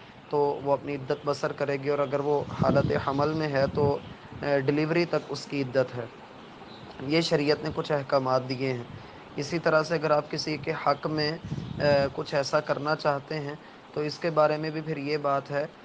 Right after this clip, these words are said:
کہ یہ سارا کفار کا کلچر ہے۔ نبی علیہ الصلاۃ والسلام سے ایسا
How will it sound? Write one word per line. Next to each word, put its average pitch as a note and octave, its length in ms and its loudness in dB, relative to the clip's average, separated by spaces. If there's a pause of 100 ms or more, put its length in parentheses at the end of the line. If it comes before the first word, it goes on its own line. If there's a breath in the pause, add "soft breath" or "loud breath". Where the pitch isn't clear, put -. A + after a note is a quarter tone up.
(120)
کہ D#3 80 -6
یہ D#3 160 0
سارا D#3+ 380 4 (100)
کفار C#3 400 2
کا D3+ 180 2
کلچر C#3 460 0
ہے۔ C3+ 180 0 (360 loud breath)
نبی D3 200 0
علیہ D3 280 0
الصلاۃ C#3 500 0
والسلام C#3 540 -4
سے D3 160 -6
ایسا C#3+ 220 -2